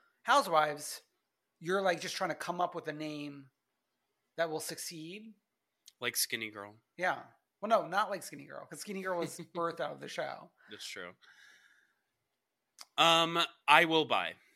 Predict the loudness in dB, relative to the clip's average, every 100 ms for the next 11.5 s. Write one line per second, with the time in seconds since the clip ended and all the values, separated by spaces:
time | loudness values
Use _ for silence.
0 | _ _ 2 4 4 2 -18 _ _ _
1 | _ _ _ _ _ _ _ _ _ _
2 | _ -4 2 4 4 2 -6 _ _ -6
3 | -4 -4 -8 -14 -10 0 2 2 -6 -4
4 | -4 -2 0 0 0 -2 -2 -4 -8 -14
5 | -14 -18 -20 _ _ _ -20 _ _ -8
6 | -2 -2 -2 -6 _ _ _ _ -10 0
7 | 0 0 -8 -12 -6 -2 -2 -4 -8 -14
8 | _ _ _ -20 -18 -4 0 0 -2 -8
9 | 2 4 4 2 -6 -6 -6 -6 -12 -10
10 | 2 2 2 -2 -2 -4 -12 -6 -4 -2
11 | -4 -6 -10 -12 -12